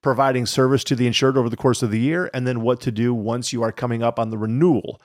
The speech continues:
for your client. But there are five things that really we focus on when it comes to selling insurance, and they are this: pre-prospecting,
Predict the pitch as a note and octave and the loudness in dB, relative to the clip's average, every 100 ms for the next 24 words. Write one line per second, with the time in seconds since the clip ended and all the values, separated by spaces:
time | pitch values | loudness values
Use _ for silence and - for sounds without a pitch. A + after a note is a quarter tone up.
0 | _ - A#2+ G#2+ - G#2 F2+ - _ _ | _ 0 2 2 0 -2 -2 -10 _ _
1 | _ F#3+ G#3 F#3+ D3 - - G#3+ B3+ C4+ | _ 2 4 4 4 2 2 4 4 2
2 | - D#3+ E3+ F3+ C#3+ A2 C3 E3 G3+ G3+ | 2 2 2 2 2 2 4 6 6 4
3 | D#3+ D3 - - A3+ - D3+ - A#2+ C3+ | 4 4 2 2 4 4 2 2 0 0
4 | C#3 C3 F3+ F#3+ E3+ - D3 C#3 - D3 | 0 0 0 -2 -2 2 2 4 2 4
5 | C3+ D3+ D3+ C#3 F3+ A#2+ D2+ - - _ | 2 2 0 2 4 4 0 -8 -14 _
6 | _ - D3 B2 B2 C3+ C#3+ E3 A#2+ A2 | _ 0 2 4 6 6 6 4 2 -2
7 | - - _ _ _ D#3+ D3 D3 C3 C3 | -12 -16 _ _ _ 2 2 4 2 2
8 | - C#3 E3+ F#3+ G3 | 2 2 2 0 -2